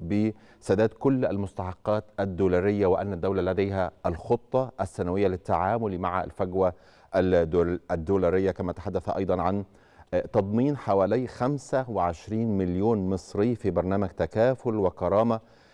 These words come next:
للحماية الاجتماعية. أيضا تحر-، تحدث، آه، دولة رئيس مجلس الوزراء عن تحرك الدولة بالرد عن الشائعات من خلال مختلف الآليات، وتحدث عن أن هذه هي ظاهرة عالمية، ليست فقط مصاب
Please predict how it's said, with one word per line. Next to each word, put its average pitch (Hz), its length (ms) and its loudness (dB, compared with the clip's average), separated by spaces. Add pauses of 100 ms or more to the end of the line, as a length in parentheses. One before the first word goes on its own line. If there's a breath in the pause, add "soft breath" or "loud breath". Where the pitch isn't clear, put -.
(140 soft breath)
للحماية 98 1120 -2
الاجتماعية. 95 1120 0 (420 soft breath)
أيضا 113 200 2
تحر-، 107 540 -2
تحدث، 98 400 -2
آه، 82 560 2
دولة 87 360 0
رئيس 87 280 -4
مجلس 82 300 -4
الوزراء 85 520 2
عن 90 200 -4
تحرك 92 340 -4
الدولة 85 360 0
بالرد 92 680 -2
عن 95 340 -2
الشائعات 82 560 -2
من 82 80 -4
خلال 90 280 0
مختلف 98 560 -2 (480 loud breath)
الآليات، 98 680 2
وتحدث 101 520 -2
عن 98 200 0
أن 104 180 0
هذه 139 400 -2
هي 147 80 2
ظاهرة 131 380 2
عالمية، 101 600 0 (360 soft breath)
ليست 98 380 -4
فقط 101 460 -4
مصاب 98 720 0